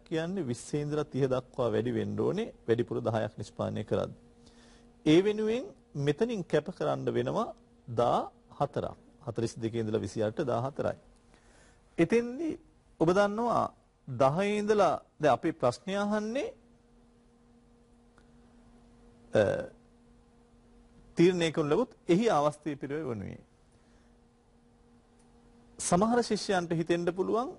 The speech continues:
ආවස්තික පිරිවැය දා හතරයි. තව ශිෂ්‍යයෙක් කියන්න පුළුවන් දහයක් වැඩි කරද්දී දා හතරක්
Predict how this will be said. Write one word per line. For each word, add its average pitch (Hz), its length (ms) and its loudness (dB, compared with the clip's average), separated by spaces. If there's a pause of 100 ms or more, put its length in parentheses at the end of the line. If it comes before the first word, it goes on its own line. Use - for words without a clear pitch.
(640)
ආවස්තික 151 540 2
පිරිවැය 160 300 0
දා 143 260 0
හතරයි. 143 420 -6 (640)
තව 170 140 6
ශිෂ්‍යයෙක් 175 440 -2
කියන්න 135 320 -2
පුළුවන් 180 360 0 (440)
දහයක් 160 560 2
වැඩි 139 280 0
කරද්දී 151 600 -2
දා 123 320 2
හතරක් 170 440 -4